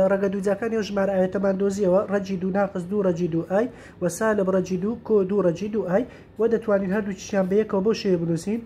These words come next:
ڕەجی دوو ناقس دوو ڕەجی دوو ئای. ڕەجی دوو ناقس دوو ڕەجی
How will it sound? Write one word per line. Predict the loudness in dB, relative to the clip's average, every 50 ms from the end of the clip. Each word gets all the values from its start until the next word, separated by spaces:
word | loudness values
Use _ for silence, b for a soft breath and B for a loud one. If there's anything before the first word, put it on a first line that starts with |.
| B B B B B -6 -4 -2 0
ڕەجی | 0 0 0 -2 -2 -2 -2 0 0
دوو | -2 -2 -2 -6 -8 -4 0
ناقس | 2 2 2 0 -2 -4 -6 -4 -4 -4 -2
دوو | 0 2 2 2 2
ڕەجی | 2 0 0 -2 -2 -2 -2 -2 -2 -2
دوو | -2 0 0 0 0 0 -2 -4 -10 -12 -4 0
ئای. | 2 2 4 2 0 -4 -6 B B B B B B B B B -10 -2 0
ڕەجی | 0 0 0 -2 -2 -2
دوو | 0 0 0
ناقس | 0 0 -2 -6 -4
دوو | 0 2 2
ڕەجی | 2 0 0